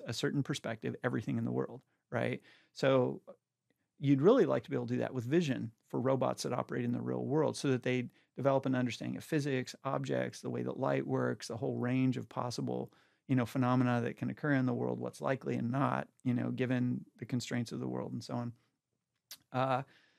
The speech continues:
so diffusion can be a way to do the second half of that, like, at a minimum, we can do that. It is, Ashok talked at A I Day two about how to use nerfs to do that, which is also a way to go from, to, to get to a picture from,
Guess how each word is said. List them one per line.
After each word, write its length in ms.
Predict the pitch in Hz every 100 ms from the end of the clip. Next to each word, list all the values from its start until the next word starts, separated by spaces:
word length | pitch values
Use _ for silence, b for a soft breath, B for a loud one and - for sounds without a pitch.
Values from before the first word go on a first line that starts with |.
| b
so 540 | - 160 143 135 143 170 _ 139
diffusion 480 | 139 196 208 165
can 320 | 135 190 202 196
be 120 | 131
a 40 |
way 160 | 120 131
to 80 | 117
do 180 | 120
the 120 | 135 127
second 320 | - 131 139
half 320 | 127 123 117
of 80 | 127
that, 240 | - - -
like, 200 | 123 -
at 100 | 123
a 40 |
minimum, 460 | 123 123 - 92 -
we 120 | -
can 140 | -
do 60 | -
that. 120 | -
It 60 | 131
is, 160 | 139
Ashok 480 | 151 143 131 196 190 - -
talked 340 | - 135 123 -
at 160 | - -
A 140 | 131 123
I 60 | 127
Day 140 | -
two 180 | - 147
about 160 | -
how 80 | 123
to 60 | 131
use 160 | 123
nerfs 420 | 120 135 135 - -
to 120 | -
do 200 | - -
that, 240 | 104 -
which 180 | 135 -
is 180 | 135 127 b b b b
also 260 | 131 127 127
a 40 |
way 140 | 123
to 80 | 127
go 220 | 127 131
from, 420 | 123 - - 117 -
to, 100 | -
to 240 | 143 - 139
get 300 | 123 135 -
to 320 | - 139 131 -
a 60 |
picture 500 | - 139 - - - _
from, 400 | - 127 123 120